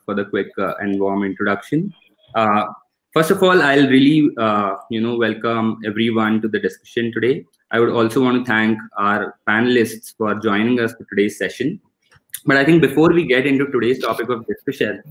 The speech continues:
just setting some context here and sharing some of the facts, um,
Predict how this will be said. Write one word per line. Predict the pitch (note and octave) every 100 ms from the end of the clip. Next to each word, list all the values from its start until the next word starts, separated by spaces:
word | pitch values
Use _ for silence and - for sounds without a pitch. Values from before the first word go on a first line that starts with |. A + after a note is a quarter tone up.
| - - _ _
just | D3 D#3
setting | C#3+ D3 G3
some | F#3+ F3+
context | C3+ B2+ C#3+ -
here | C3 A#2+
and | A#2 A#2
sharing | B2 A#2+ B2+
some | B2+ B2
of | B2
the | A#2+
facts, | - C3 A2 - - _ G#2+
um, | G#2 G2+ F#2+